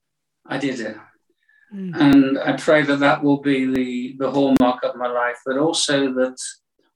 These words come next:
Speaker 1: I was at home what I am on the platform,
Speaker 2: Yeah.
Speaker 1: that there's a consistency of lifestyle, that no, no contradiction, and, uh,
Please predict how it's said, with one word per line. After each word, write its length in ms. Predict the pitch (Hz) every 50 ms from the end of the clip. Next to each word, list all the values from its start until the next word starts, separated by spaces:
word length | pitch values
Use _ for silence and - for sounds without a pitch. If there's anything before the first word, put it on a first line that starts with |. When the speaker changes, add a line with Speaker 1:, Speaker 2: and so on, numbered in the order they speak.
| _ _
Speaker 1:
I 140 | - 147 147
was 480 | 139 143 151 156 156 156 160 160 - 160
at 100 | 143 -
home 540 | - 151 143 147 147 151 147 165 156 - _ _ _ _ _ _ _ _ _ _ _ - - _ _
what 260 | - 139 139 135 -
I 100 | 151 143 139
am 160 | 139 131 139
on 100 | 135 131
the 60 | 131
platform, 720 | 131 131 123 120 - - - 120 113 113 117 117 117 - _ _
Speaker 2:
Yeah. 180 | - 127 143 - - _ _ _ _ _ _ _ _ _ _ _ _ _ _ _ _ _ _
Speaker 1:
that 220 | - 139 143 - -
there's 160 | 147 139 139
a 60 | 143 139
consistency 840 | - 156 143 - - 180 151 - - - - 156 156 - - 147
of 100 | 135 127
lifestyle, 840 | 127 127 123 123 127 - - - - 127 117 120 120 123 123 - _ _ _ _ _ _ _ _ _ _ _ _
that 120 | 135 131
no, 200 | 135 143 151 151
no 240 | - 165 170 175 175
contradiction, 840 | - - 170 - - 170 - 117 113 - - - - 117 113 - _ _ _ _ _ _ _ _ _ _ _ _ _ _ _ _
and, 560 | 147 139 131 135 139 135 135 139 135 135 131
uh, 420 | 135 135 135 131 131 131 131 131